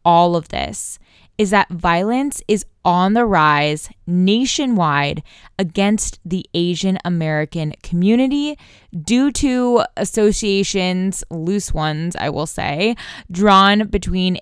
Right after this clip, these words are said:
Asia and the coronavirus. But what specifically happened in this incident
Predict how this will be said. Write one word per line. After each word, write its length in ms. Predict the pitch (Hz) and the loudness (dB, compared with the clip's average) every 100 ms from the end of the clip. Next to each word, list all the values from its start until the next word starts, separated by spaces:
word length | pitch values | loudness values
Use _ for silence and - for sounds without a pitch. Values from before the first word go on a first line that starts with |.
| - | -6
Asia 680 | 156 165 160 190 190 190 - | -4 -2 0 2 4 2 0
and 300 | 160 156 156 151 | -4 -4 -4 -4
the 160 | 156 | -8
coronavirus. 1200 | - 165 165 180 165 - - 73 76 - - - - _ _ _ _ _ - | -6 -2 0 0 0 -2 -4 -4 -6 -8 -10 -10 -14 _ _ _ _ _ 2
But 180 | 220 | 2
what 240 | 214 254 - | 4 2 2
specifically 840 | - 240 - - 302 349 320 269 | -4 -4 -4 -4 -4 -2 -2 -2
happened 680 | 233 170 147 165 185 185 190 - | -2 0 0 2 0 2 0 -2
in 180 | 180 170 | -4 0
this 220 | 185 - | -2 -2
incident 560 | - 175 185 180 180 180 | -6 -6 -4 -2 -2 -2